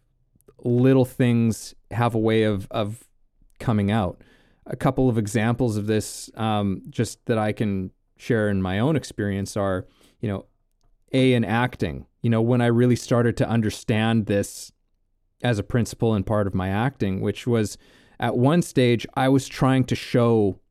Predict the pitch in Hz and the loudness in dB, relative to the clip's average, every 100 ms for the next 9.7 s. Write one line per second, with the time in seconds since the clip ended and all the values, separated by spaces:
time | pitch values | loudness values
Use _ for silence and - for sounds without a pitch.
0 | _ _ _ _ _ _ - 131 110 120 | _ _ _ _ _ _ 0 2 4 2
1 | - 117 101 98 95 - 101 78 67 - | 2 0 2 0 -2 -2 -2 -2 -8 -16
2 | _ _ - 110 92 73 - - 107 107 | _ _ 0 0 0 -4 -10 -6 -4 0
3 | 110 110 101 107 123 123 117 - 113 110 | 0 0 0 2 4 4 2 0 0 2
4 | 110 110 104 - - - 120 120 107 127 | 0 -2 -2 -6 -16 -4 -2 0 2 2
5 | 127 - 131 - 135 135 123 - 131 123 | 2 0 0 2 2 4 2 2 2 2
6 | 107 95 92 - - - 104 127 120 117 | -2 -4 -6 -12 -6 -4 0 2 2 2
7 | 120 98 95 - 135 123 - 127 110 95 | 2 2 -2 -2 -2 -2 0 0 2 0
8 | - 135 120 113 110 107 104 101 101 - | -2 0 0 0 0 0 0 0 -2 -6
9 | - - - 120 123 113 107 | -12 -20 -10 -2 2 2 0